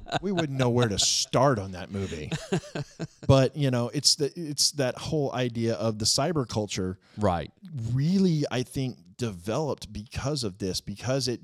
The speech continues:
Speaker 1: made it seem like, you know, it's not some brainiac sitting at M I T. It's a kid sitting in his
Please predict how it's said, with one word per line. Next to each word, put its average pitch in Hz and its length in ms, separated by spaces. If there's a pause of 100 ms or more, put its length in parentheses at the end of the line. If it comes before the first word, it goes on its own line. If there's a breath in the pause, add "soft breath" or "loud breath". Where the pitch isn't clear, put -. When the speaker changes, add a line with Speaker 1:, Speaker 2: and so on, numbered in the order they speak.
Speaker 1:
made 120 200
it 117 120
seem 135 320
like, 107 240 (160)
you 107 160
know, 95 320
it's 107 240
not 110 340
some 107 360
brainiac 107 640
sitting 107 460
at 95 100
M 98 120
I 90 140
T. 135 460 (440 loud breath)
It's - 140
a 117 60
kid 151 260
sitting 139 320
in 113 100
his 104 140